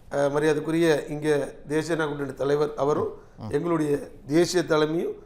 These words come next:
Speaker 1: எங்க மாநில தலைவர்கள் சொன்ன மாதிரி அவங்கக்குள்ள அந்த விஷயங்கள்லாம் அது அவங்கக்குள்ள பார்த்துப்பாங்க. அது அவ்வளவுதான்.
Speaker 2: ஓ.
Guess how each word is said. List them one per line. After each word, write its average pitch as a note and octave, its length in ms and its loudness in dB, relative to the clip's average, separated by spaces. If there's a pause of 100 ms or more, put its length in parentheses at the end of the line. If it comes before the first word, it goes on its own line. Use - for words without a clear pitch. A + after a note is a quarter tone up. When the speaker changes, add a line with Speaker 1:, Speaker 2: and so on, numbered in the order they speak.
(260)
Speaker 1:
எங்க C3+ 160 -6
மாநில E3 260 6
தலைவர்கள் D3 360 0
சொன்ன C#3+ 200 -2
மாதிரி F#3 240 -2 (320)
அவங்கக்குள்ள G#3 600 6
அந்த D#3+ 160 0
விஷயங்கள்லாம் F3 500 0
அது D#3 160 2
அவங்கக்குள்ள E3+ 280 2
பார்த்துப்பாங்க. G#2+ 440 -4 (220)
அது D3+ 140 0
அவ்வளவுதான். B2 300 -4 (240)
Speaker 2:
ஓ. A2 180 -8